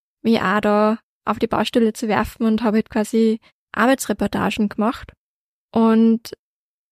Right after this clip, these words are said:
oft ist es aber so gewesen, dass dann einfach in die Firmen selbst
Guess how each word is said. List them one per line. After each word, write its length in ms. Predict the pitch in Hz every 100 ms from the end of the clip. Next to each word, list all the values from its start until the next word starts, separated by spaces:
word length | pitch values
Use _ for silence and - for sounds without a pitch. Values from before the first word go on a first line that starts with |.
| _ -
oft 240 | 240 -
ist 100 | 277
es 60 | -
aber 160 | 233
so 240 | 233 247 247
gewesen, 380 | - 247 247 240
dass 140 | 226
dann 120 | 226
einfach 300 | - 220 226
in 180 | - 240
die 100 | 240
Firmen 360 | - 240 240 226
selbst 540 | - 208 185 - -